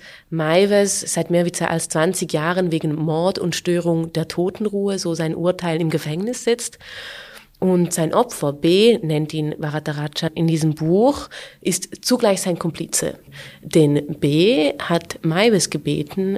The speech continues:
ähm, ihn aufzuessen. Das Spannende in dieser literarischen Aufarbeitung dieses Mordes, ähm, ist, dass der Autor auch die Geschichte der beiden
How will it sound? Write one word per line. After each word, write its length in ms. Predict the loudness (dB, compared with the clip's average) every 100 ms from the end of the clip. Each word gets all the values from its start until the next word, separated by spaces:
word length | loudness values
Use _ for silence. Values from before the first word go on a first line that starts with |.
| -4
ähm, 360 | -6 -4 -4 -6
ihn 180 | -4 -2
aufzuessen. 880 | 0 0 0 -2 -2 -6 -6 -10 -12 _ _ _ _ _ _ -20 _ _ -20 -16 -16 -4
Das 120 | -2
Spannende 300 | 2 2 4
in 60 | 4
dieser 260 | 6 4 4
literarischen 540 | 2 2 2 2 0
Aufarbeitung 800 | 2 2 2 0 0 2 0 0
dieses 320 | -4 -4 -4 -4
Mordes, 580 | -2 -2 -2 -4 -8 -8
ähm, 400 | -6 -6 -6 -8 -14 -20 -20 -20 -20 -4
ist, 240 | 0 2 2
dass 160 | 2
der 240 | 2 2 2
Autor 220 | 2 2
auch 80 | 0
die 80 | -2
Geschichte 400 | 0 -2 0 2
der 100 | 2
beiden 400 | 2 2 0